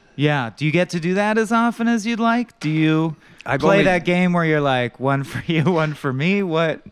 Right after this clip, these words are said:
Speaker 2: I've only done a few films. Um, Iron Man, of course you're not gonna get left alone, but the,
Speaker 1: Oh, yeah.
Speaker 2: the good news is those people are really smart.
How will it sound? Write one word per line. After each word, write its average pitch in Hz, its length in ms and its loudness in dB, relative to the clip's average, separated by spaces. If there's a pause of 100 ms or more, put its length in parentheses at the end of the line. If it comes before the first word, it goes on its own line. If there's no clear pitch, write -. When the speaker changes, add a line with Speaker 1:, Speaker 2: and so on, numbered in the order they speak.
(140)
Speaker 2:
I've 120 140 0
only 143 240 8
done 117 240 4
a 101 60 2
few 101 200 -4
films. 101 640 -4 (140)
Um, 98 800 -4 (520)
Iron 139 300 4
Man, 117 420 4 (500)
of 117 100 -8
course 139 320 4
you're 123 100 0
not 110 160 0
gonna 104 140 -4
get 95 140 -4
left 107 260 -4
alone, 110 380 0
but 92 220 -6
the, 117 100 -6
Speaker 1:
Oh, 110 80 -2
yeah. 101 140 -8
Speaker 2:
the 101 80 -8
good 131 200 0
news 110 220 -2
is 98 120 -6
those 104 180 -4
people 95 280 -8
are 95 80 -4
really 92 220 -4
smart. - 420 -12